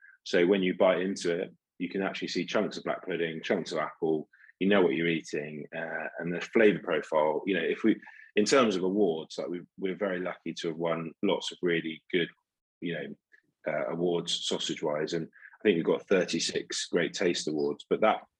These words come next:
Porky Black would be the one that gets an award every year, um, and it'd be the one that we kind of always push forward in a panel.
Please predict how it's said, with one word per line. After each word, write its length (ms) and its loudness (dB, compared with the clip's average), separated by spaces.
Porky 220 4
Black 300 2
would 100 -12
be 100 0
the 80 -2
one 180 0
that 140 -8
gets 300 0
an 100 -6
award 240 -2
every 240 -2
year, 360 -2
um, 500 0
and 120 0
it'd 100 0
be 80 6
the 80 4
one 200 2
that 120 -2
we 140 -2
kind 240 -4
of 60 -6
always 240 -4
push 220 -8
forward 320 -2
in 100 -2
a 60 -10
panel. 400 -6